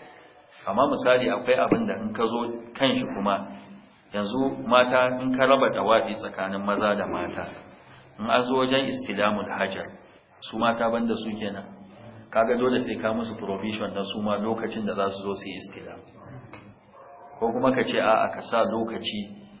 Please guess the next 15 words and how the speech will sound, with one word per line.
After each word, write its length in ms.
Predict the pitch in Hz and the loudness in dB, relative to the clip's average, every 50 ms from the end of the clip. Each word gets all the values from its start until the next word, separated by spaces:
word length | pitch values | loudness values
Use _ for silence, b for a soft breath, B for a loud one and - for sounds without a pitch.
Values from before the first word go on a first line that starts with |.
| - - 107 | -18 -8 -4
lokacin 440 | 110 113 110 107 98 - 104 101 104 | -2 -2 -2 -2 -4 -4 -4 -2 0
mata 360 | 107 107 107 104 - 113 110 110 | 0 2 0 0 0 0 0 0
daban 300 | 104 92 95 101 101 104 | 0 -2 -4 -4 -2 -2
na 100 | 107 107 | -2 0
maza 320 | 110 110 107 110 113 113 | 0 0 2 4 4 4
daban. 220 | 110 104 95 104 107 107 | 4 2 -2 -2 -2 -2
Manzo 180 | 104 98 104 113 | -2 -2 -2 0
Allah 180 | 120 117 110 98 | 0 2 0 0
sallallahu 280 | - 104 101 107 110 110 104 | 0 -2 0 2 2 2 0
alaihi 120 | 104 101 | -2 -4
wasallam 280 | 101 113 107 107 104 107 | -4 -4 -4 -2 0 2
ya, 100 | 110 113 113 110 110 107 104 104 110 113 110 | 2 2 0 -2 -6 -10 -10 -6 -2 0 2
ya 20 | 113 | 2
ce 160 | 113 - - 113 | 0 0 -2 -2
ya, 160 | 107 107 113 | 2 4 4